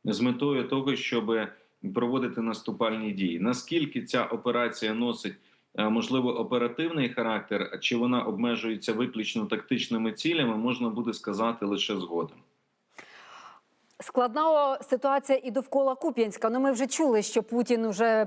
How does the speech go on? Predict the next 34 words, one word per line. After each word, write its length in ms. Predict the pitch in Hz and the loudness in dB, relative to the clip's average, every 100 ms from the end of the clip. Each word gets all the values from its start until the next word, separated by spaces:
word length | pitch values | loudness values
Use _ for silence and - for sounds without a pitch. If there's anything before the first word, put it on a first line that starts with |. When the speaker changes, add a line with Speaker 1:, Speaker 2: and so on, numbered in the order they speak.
| 220 | 2
Speaker 2:
привласнив 560 | 247 240 214 202 214 | 0 2 2 0 -4
собі 240 | 190 208 214 | -4 -2 -2
цей 180 | - 226 | 0 0
населений 580 | 208 - 233 214 208 | 0 2 4 4 2
пункт, 300 | 202 285 311 | 2 0 0
хоча 580 | 226 208 240 226 214 208 | 0 0 2 4 4 2
він 300 | 185 240 220 | 2 0 0
все-таки 400 | - 247 220 208 | 0 0 0 -2
під 200 | 202 233 | 0 0
контролем 520 | - 226 247 226 202 190 | 0 -2 0 0 -2 -4
сил 260 | - 196 | -2 0
оборони. 480 | 196 226 294 262 220 | 2 2 2 2 -2
І 80 | 208 | 0
я 240 | 226 220 190 - - | 2 2 0 -12 -10
вірю, 400 | 190 233 247 202 - | 0 2 4 2 -4
що 220 | - - 233 | -6 0 2
так 240 | 220 - | 2 0
і 40 | |
буде 300 | 196 202 196 | -2 2 2
надалі. 420 | 196 202 285 311 262 - - - | 2 2 2 2 -2 -4 -12 -6
Наші 320 | 247 302 - 240 | 0 0 0 -2
військові 420 | 240 - 277 226 | -2 0 0 0
намагаються 480 | 220 226 240 233 233 | -2 2 2 2 0
вибити 360 | 262 220 226 | 2 2 -2
ворога 340 | 214 233 214 220 | 0 0 0 0
саме 240 | 240 220 | 0 -2
з 80 | - | -2
північних 720 | 262 233 247 233 - 214 - | 0 2 2 2 0 -6 0
районів 420 | 214 208 208 202 | 0 2 0 0
міста, 340 | 208 285 285 220 | 0 0 0 -2
але 120 | 220 | -4
там 240 | 214 302 226 | -2 -2 0
дуже 240 | 277 247 | -2 0
ускладнена 600 | 214 - 233 233 226 214 | -4 0 0 2 -2 -4